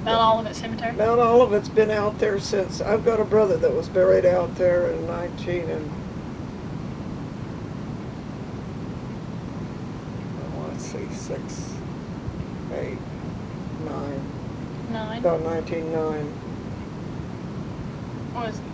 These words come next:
Speaker 1: Elmwood?
Speaker 2: Well, I don't know very much about it, but it is an old, old cemetery.
Speaker 1: Was Elmwood, the one up here by the railroad tracks, was it still the same?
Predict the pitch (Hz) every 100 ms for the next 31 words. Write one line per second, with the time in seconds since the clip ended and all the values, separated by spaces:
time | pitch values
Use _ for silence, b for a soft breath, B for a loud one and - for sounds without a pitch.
0 | - 220 233 240 233 233 - - - -
1 | - - - - - - - - - -
2 | - - 196 214 254 277 254 208 220 208
3 | 226 226 233 - - 202 214 220 214 220
4 | 220 208 190 160 160 175 170 175 - 190
5 | 175 151 - - - - 233 226 - -
6 | - - - 254 262 269 285 - 254 262
7 | 254 277 262 247 240 240 247 247 247 247
8 | 254 240 262 - 233 240 - - 254 254
9 | 285 240